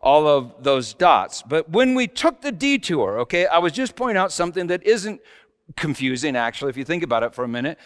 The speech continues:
but it's actually rather clear, right? Number one, my consciousness can exist in a reality where I have absolute control, where I am the sole authority,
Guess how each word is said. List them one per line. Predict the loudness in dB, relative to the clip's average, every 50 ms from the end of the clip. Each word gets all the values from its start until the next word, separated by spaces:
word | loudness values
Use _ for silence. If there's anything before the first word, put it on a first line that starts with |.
| -20 -20 -2
but | 2 2 2 4
it's | 2 -2 0 2
actually | 2 2 2 0 -2 -4 -4 -2 -2 -2 -2
rather | 0 0 0 0 0 -2 -4
clear, | -6 -2 2 2 4 4 2 0
right? | 0 2 4 4 4 4 0 -4 -12 -8 -2
Number | 0 2 4 4 4
one, | 4 4 2 2 0 0
my | -2 -2 -2
consciousness | -2 -2 0 2 2 2 2 0 -4 -8 -6 -4 -4 -4 -4 -4 -6
can | -6 -4 -2 -2
exist | -2 -2 -4 -2 0 0 0 0 -2
in | -4 -2
a | 0 0
reality | 2 2 4 4 6 6 4 4 2 0 -2 -4 -8 -14 -20 _
where | 2 4 4
I | 6 4 4
have | 2 0 -2 -2 0
absolute | 2 4 4 4 2 -2 -4 -4 -4 -4 -4
control, | -6 -8 -6 -2 0 2 2 4
where | 4 4 4 4
I | 4 2
am | 0 -2 -4 -4
the | -4 -4 -4
sole | -4 -6 -2 2 4 6 6 6 4 2 2 0
authority, | -2 -4 -4 -6 -4 0 4 4 6 6 4 2 0 0 -4